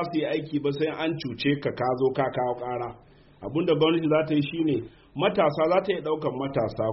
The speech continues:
ko da dubu ɗari zuwa dubu ɗari biyu. Aikinsu za su ɗauka su yi bincike a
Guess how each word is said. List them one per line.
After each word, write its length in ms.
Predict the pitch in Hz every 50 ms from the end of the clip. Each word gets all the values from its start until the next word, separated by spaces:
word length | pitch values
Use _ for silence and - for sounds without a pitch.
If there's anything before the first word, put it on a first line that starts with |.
| 110
ko 140 | - 147 160
da 120 | 151 135 113 104 101 104
dubu 320 | 120 127 131 135 139 143
ɗari 360 | 147 127 104 101 104 117 120 113
zuwa 220 | 120 131 120 101 98
dubu 300 | 95 107 107 113 113 92
ɗari 260 | 95 87 90 87 92 90
biyu. 180 | 90 92 90 - - - - - - _ _ _ _ _ _ -
Aikinsu 880 | 135 165 180 180 - 196 180 170 156 147 - 165 160 156 151 151 160 - - _ _ _ _ -
za 200 | 110 113 147 151 160 170 170 -
su 60 | 135 123 -
ɗauka 400 | 135 139 147 147 147 - 139 123
su 160 | 113 - 117
yi 80 | 117 131
bincike 460 | 131 - 120 104 98 98 - - - -
a 140 | - -